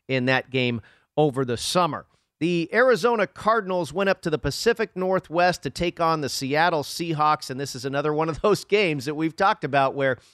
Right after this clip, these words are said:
we saw a huge line shift, and it was all week long that we didn't know if Kyler Murray was going to start at quarterback or not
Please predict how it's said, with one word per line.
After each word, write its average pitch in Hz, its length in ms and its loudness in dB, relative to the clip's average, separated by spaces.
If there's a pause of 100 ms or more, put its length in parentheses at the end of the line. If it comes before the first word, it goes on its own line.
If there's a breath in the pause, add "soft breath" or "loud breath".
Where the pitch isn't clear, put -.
(140)
we 151 100 2
saw 143 320 2
a 123 60 -2
huge 208 480 -6
line 202 380 2
shift, 139 440 -4
and 139 180 -4 (360 soft breath)
it 175 80 2
was 202 240 4
all 226 260 4
week 247 240 -4
long 226 380 4
that 147 100 -4
we 165 140 -2
didn't 208 240 -2
know 180 240 2
if 180 100 -6
Kyler 175 400 -2
Murray 156 300 -2
was 165 180 -6
going 165 300 -4
to 156 40 -8
start 151 300 0
at - 100 -10
quarterback 151 600 0
or 139 120 -2
not 127 380 0